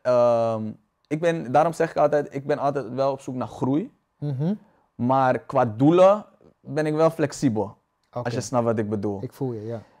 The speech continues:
Speaker 1: Ehm, ik, op dit moment ben ik alleen. Ik heb geen kinderen, geen vrouw.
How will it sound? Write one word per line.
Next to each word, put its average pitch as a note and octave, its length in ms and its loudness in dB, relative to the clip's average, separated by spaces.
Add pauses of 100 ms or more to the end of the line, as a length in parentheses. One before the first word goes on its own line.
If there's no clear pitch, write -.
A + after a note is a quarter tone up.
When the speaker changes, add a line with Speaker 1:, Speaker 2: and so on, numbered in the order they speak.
(140)
Speaker 1:
Ehm, B2+ 680 2
ik, - 220 -10
op C3+ 140 -2
dit D3 100 2
moment C#3+ 280 0
ben B2+ 120 2
ik B2 100 -4
alleen. C3+ 320 0
Ik D#3+ 120 -14
heb B2+ 100 -6
geen C#3 180 -4
kinderen, B2+ 560 -2
geen C3+ 200 -4
vrouw. A2+ 500 0